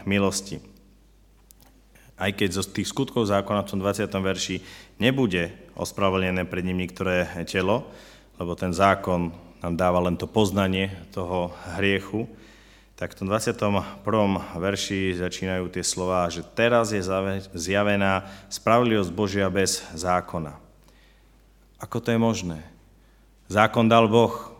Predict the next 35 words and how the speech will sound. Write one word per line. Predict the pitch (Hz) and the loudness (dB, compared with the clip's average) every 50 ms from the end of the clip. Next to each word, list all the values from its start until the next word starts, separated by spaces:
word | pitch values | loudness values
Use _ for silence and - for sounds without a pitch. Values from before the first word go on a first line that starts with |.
| - - - - - - _ _ _ - - | -20 -20 -20 -20 -20 -20 _ _ _ -20 -12
na | - 87 90 | -6 -4 -4
to, | 90 - - 117 117 120 123 127 123 107 98 85 | -2 -2 0 2 2 2 2 0 -4 -8 -12 -10
aby | 85 87 92 | -6 -4 -2
naozaj | 95 95 85 92 92 - | -2 -2 -2 -2 -4 -4
človek | - 101 95 92 92 | -2 -2 -2 -2 0
vedel, | 95 98 98 95 92 | 0 0 0 0 -2
kedy | - 98 92 | -2 -4 -4
prekročil | 90 - 107 110 - - 107 98 - - - 82 80 78 78 - - - - | -2 0 0 0 0 0 -2 -2 -2 -4 -6 -6 -8 -8 -10 -14 -20 -16 -8
to, | - 95 92 95 92 92 - | -4 -2 -2 -2 -2 -6 -8
čo | - - 90 87 90 87 87 - - | -8 -4 -2 -2 -2 -2 -4 -6 -10
nemal. | - 87 87 85 80 76 71 - - - - - - - - - - - _ _ _ | -10 -8 -6 -6 -6 -6 -10 -12 -16 -20 -20 -20 -20 -20 -20 -20 -20 -20 _ _ _
A | - 95 | -18 -12
tu | 92 95 98 | -10 -10 -8
čítame, | - - 107 98 - 101 98 101 101 | -8 -8 -6 -2 0 0 2 2 2
že | 98 92 98 98 95 95 92 | 2 0 0 0 0 0 0
je | 85 92 98 | 0 0 2
zjavená | 101 110 110 113 107 107 104 104 104 101 98 92 95 | 2 2 4 4 4 4 4 4 4 4 2 0 -4
spravodlivosť | - - - - 101 101 101 107 107 104 101 98 95 85 | -10 -10 -4 0 2 2 4 4 2 2 2 2 0 -2
Božia | 85 95 98 90 95 92 90 | -2 -4 -4 -2 -2 -2 -4
bez | 85 92 85 87 | -4 -4 -4 -4
zákona. | 90 87 85 - - 82 76 76 76 - - - - - - - - _ _ - | -2 -4 -4 -6 -8 -12 -14 -14 -14 -18 -20 -20 -20 -20 -20 -20 -20 _ _ -12
Ako | - 92 - 104 | -10 -8 -6 -6
to | 95 - 101 101 | -4 -2 0 0
je | |
možné? | 101 101 98 95 98 85 80 85 - - - - - - - - - | 0 0 0 -2 -4 -8 -10 -12 -14 -18 -20 -20 -20 -20 -20 -16 -12
Je | - 90 | -10 -8
to | - - 95 | -4 -2 0
možné | 95 98 101 95 95 101 101 101 95 | 2 4 2 4 4 2 2 2 2
skrze | - - 101 92 85 92 80 | 0 -2 -4 -4 -4 -2 -2
osobu | 85 95 - - 104 92 95 95 | -2 -2 -2 -2 -2 -2 -2 -4
Pána | 90 - 95 92 95 95 | -2 -2 0 0 0 0
Ježiša | 92 87 - 90 87 | 0 -2 -4 -8 -8
Krista, | - - 92 90 - - - 90 | -8 -6 -6 -6 -6 -6 -6 -6
ktorý | 85 - - - 90 87 87 82 - - - | -8 -8 -8 -8 -6 -4 -4 -6 -6 -8 -4
naplňa | 95 98 98 98 - 107 101 92 85 80 76 | -2 -2 -2 -2 -2 -2 -2 -2 -2 -4 -8